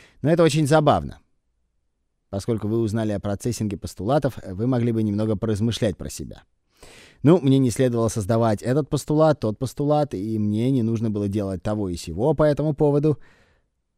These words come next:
Что именно говорит вам о том, что вам не нужно создавать тот или иной постулат? Видите, это главное.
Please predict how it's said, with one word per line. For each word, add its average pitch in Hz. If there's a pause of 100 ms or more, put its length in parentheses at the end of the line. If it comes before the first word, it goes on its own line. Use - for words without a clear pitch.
(500)
Что -
именно 151
говорит 123
вам 82
о 82
том, 151
что 95
вам 107
не 104
нужно 110
создавать 104
тот 113
или 101
иной 98
постулат? - (1900)
Видите, 107
это 90
главное. -